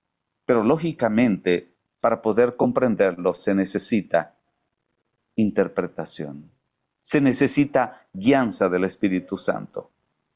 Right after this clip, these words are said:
Así que se levantan, se amontonan falsos predicadores, falsos maestros, predicando evangelios falsos, y que les prometen libertad y están cautivos, les prometen el cielo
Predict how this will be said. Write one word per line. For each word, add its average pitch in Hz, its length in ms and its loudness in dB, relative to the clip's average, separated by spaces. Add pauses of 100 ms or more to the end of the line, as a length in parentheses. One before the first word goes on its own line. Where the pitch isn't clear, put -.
(360)
Así 165 260 0
que 156 480 0
se - 240 0
levantan, 143 680 2
se - 140 0
amontonan 156 840 2
falsos 139 460 0
predicadores, 101 880 2 (240)
falsos 170 480 2
maestros, 107 640 0
predicando 165 600 2
evangelios 185 800 2 (320)
falsos, 202 840 0 (1200)
y 123 60 4
que 165 140 2
les 151 160 2
prometen 165 480 2
libertad 147 600 2
y 185 100 2
están 135 280 0
cautivos, 113 640 4
les 113 160 2
prometen 165 540 2
el 131 140 2
cielo 220 580 4